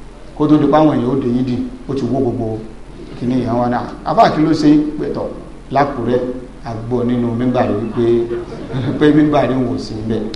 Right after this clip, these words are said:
Lá-, kì í ṣe bó ṣe ṣe nìyẹn. Ó ṣàlàyé fún wọn ni. Tí wọ́n bá gbọ́, alhamdulillah. Tí wọ́n bá sì gbọ́, tọ̀,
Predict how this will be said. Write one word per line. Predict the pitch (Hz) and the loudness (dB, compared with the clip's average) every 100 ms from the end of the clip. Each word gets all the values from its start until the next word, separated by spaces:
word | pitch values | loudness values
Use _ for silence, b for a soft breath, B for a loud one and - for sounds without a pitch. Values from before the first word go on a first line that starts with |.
| - | -6
Lá-, | 131 - - - - - | -6 -6 -12 -16 -16 -14
kì | - 151 | -4 -2
í | |
ṣe | 151 | 0
bó | 165 185 | 2 2
ṣe | 143 | 2
ṣe | - 151 | 0 0
nìyẹn. | 127 117 - | 0 -2 -6
Ó | - | -8
ṣàlàyé | - 156 127 135 | -6 -2 -2 -2
fún | 139 | -2
wọn | 131 127 | -2 -4
ni. | |
Tí | 131 190 | -2 -2
wọ́n | 190 | 4
bá | 196 | 4
gbọ́, | 190 - | 6 2
alhamdulillah. | 139 147 135 | 2 -2 -4
Tí | - | 0
wọ́n | 175 | 4
bá | 208 | 4
sì | 226 | 2
gbọ́, | 165 - | -2 -2
tọ̀, | - | -2